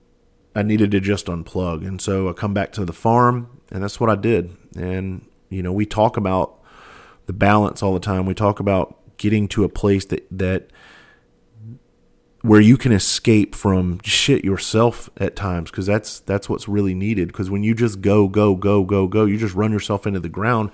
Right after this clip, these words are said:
How are you gonna be good for anybody if you can't be good for yourself?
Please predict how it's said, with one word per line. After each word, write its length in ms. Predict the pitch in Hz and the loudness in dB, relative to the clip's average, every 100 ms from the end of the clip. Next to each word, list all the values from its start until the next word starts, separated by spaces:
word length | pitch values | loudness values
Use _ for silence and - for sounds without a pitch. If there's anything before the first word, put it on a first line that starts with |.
| - - _ _ _ _ _ _ _ _ _ _ - - | -12 -20 _ _ _ _ _ _ _ _ _ _ -20 -6
How 180 | - 120 | 4 6
are 60 | |
you 100 | 143 | 8
gonna 160 | 147 151 | 6 4
be 120 | 135 | 4
good 200 | 123 135 | 4 4
for 140 | - 110 | 4 0
anybody 400 | 139 95 85 90 | 0 0 -2 -4
if 120 | 92 | -6
you 60 | |
can't 240 | - 120 - | -6 -6 -4
be 80 | 101 | -4
good 180 | 107 | -6
for 140 | 104 101 | -4 -8
yourself? 480 | 90 - 113 92 | -6 -4 -4 -4